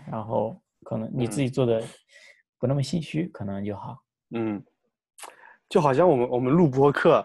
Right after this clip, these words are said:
Speaker 2: <laughs> 你说我们到底录了什么？<laughs>
Speaker 1: 我操，哎，真的是，也是糟心呐。
Speaker 2: 哎，从，从第一期我们那个一边吃鸡一边录播课开始。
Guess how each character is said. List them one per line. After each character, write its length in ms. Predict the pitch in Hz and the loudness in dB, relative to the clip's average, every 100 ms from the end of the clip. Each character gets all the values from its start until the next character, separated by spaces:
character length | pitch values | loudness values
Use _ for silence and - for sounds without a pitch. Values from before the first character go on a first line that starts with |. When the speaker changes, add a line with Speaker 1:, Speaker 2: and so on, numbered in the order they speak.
| - - | 0 -4
Speaker 2:
<laughs> 200 | - - | -4 -2
你 80 | |
说 140 | 139 185 302 | 0 2 2
我 100 | 175 | 2
们 100 | 156 | 4
到 140 | 185 185 | 4 4
底 100 | 143 | 2
录 200 | 196 190 | 4 2
了 120 | - | 2
什 180 | - 151 | -4 -4
么？ 100 | 160 - - - _ _ _ | -4 -2 -6 -8 _ _ _
<laughs> 600 | _ _ - 494 311 262 | _ _ 2 4 4 4
Speaker 1:
我 180 | 123 113 | 4 4
操， 300 | 117 113 - _ _ - - - | 0 -6 -12 _ _ -16 -16 -6
哎， 260 | 113 113 107 | 0 0 0
真 180 | - 117 | -2 -2
的 140 | 117 | -2
是， 220 | 117 - 143 - _ _ | -4 -10 -12 -14 _ _
也 240 | 202 127 | 0 2
是 160 | 113 147 | 4 2
糟 240 | 143 131 | 6 6
心 260 | 131 - 120 | 6 2 -4
呐。 180 | 110 104 _ _ _ _ _ _ _ 254 247 233 233 208 - _ | -4 -10 _ _ _ _ _ _ _ -18 -16 -16 -18 -20 -20 _
Speaker 2:
哎， 300 | - 131 123 107 | -12 -8 -8 -6
从， 220 | - 139 | -2 0
从 200 | - 156 | 2 2
第 160 | 170 160 | 4 2
一 100 | 156 | 2
期 220 | - 160 | 4 6
我 100 | 131 | 6
们 140 | 113 | 2
那 140 | 123 127 | 0 0
个 80 | |
一 80 | 127 | 0
边 180 | 143 143 | 0 0
吃 240 | - 139 | -2 -6
鸡 200 | 135 143 | -4 -2
一 40 | 139 | 0
边 240 | 123 120 120 - _ _ | 0 0 -4 -10 _ _
录 100 | 143 | -4
播 120 | 120 113 | -2 -2
课 140 | 131 | -4
开 200 | - 113 | -6 -6
始。 220 | 110 - | -8 -14